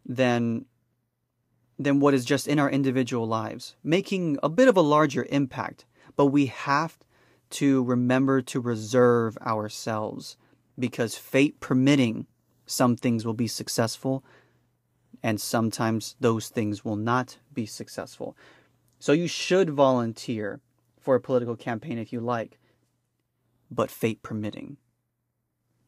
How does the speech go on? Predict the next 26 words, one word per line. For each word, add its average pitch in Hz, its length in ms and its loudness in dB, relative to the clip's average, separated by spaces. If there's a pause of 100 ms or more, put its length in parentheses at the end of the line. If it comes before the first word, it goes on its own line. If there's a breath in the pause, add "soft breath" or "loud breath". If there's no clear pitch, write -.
(120)
You 135 160 -2
should 170 600 -2 (320 soft breath)
want 135 280 2
to 139 100 -4
take 139 380 -2
on 123 380 2 (280 soft breath)
some 117 580 0 (380)
new 143 280 4
projects 123 640 0
or 117 160 -4
new 113 480 -4 (100)
endeavors 113 800 -2
that 120 160 -2
will 117 80 -6
make 123 260 2
you 123 60 0
more 117 200 2
money 143 280 4
and 123 120 4
more 123 140 4
success, - 580 -4 (600 soft breath)
fate - 360 -4
permitting. 104 560 -12 (1000 soft breath)
And 135 220 2
you 135 100 4
should 165 600 2